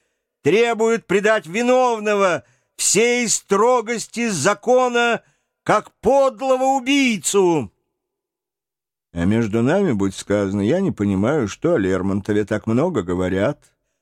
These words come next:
В сущности, он был препустой малый, плохой офицер и поэт, неважный. В это время мы все писали такие стихи.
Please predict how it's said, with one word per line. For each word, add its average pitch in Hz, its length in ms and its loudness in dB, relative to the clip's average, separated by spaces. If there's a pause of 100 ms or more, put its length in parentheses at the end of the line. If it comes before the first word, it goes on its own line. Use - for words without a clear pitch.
(120)
В - 80 -16
сущности, 127 680 -2
он 107 220 0
был 170 240 2
препустой 180 880 -2
малый, 92 640 -2 (300)
плохой 170 520 0
офицер 104 800 -2 (320)
и 107 80 0
поэт, 143 720 -2 (960)
неважный. 95 800 -2 (800)
В 139 60 2
это 139 260 -2
время 139 400 0
мы 113 160 -2
все - 560 0
писали 226 560 -4
такие 147 540 -2
стихи. 80 680 -10